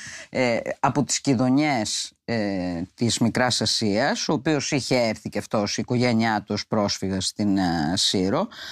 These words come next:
Σπούδασε στην Πίζα εφτά χρόνια ιατρική, όπου και έμαθε τα Ιταλικά, και όταν επανήλθε στη Σύρο, ε,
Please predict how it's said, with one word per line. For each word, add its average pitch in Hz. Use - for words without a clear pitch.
Σπούδασε 208
στην 127
Πίζα 156
εφτά 170
χρόνια 143
ιατρική, 110
όπου 95
και 104
έμαθε 101
τα 98
Ιταλικά, 92
και 240
όταν 269
επανήλθε 151
στη 104
Σύρο, 127
ε, 220